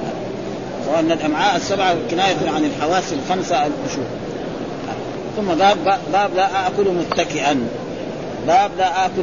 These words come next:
متكئا، يعني باب في أن الرسول صلى الله عليه وسلم عليه يعني لا يأكل متكئا. وهنا يعني ما الحافظ ال-،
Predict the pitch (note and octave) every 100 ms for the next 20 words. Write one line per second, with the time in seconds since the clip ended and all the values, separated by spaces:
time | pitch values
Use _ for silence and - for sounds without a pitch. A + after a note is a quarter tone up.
0 | F3 D3+ B2+ C3+ C3+ C3 D3 C#3+ F3 F#3
1 | E3 D#3 D#3 C#3+ - F#3 - D3+ E3+ E3
2 | D#3 D#3 C#3 D3 D#3+ D#3 G#3+ F#3+ F#3 -
3 | E3 E3 D3+ F#3 F3+ G3+ G3+ F#3+ F3+ D3+
4 | D3+ - C#3+ D#3 E3 G3 G3 F#3 - -
5 | - E3 D#3+ E3 D#3+ F3 G3+ F#3+ - E3
6 | D#3+ - D#3+ C#3+ F#3 G3 E3 F#3+ - D#3
7 | D3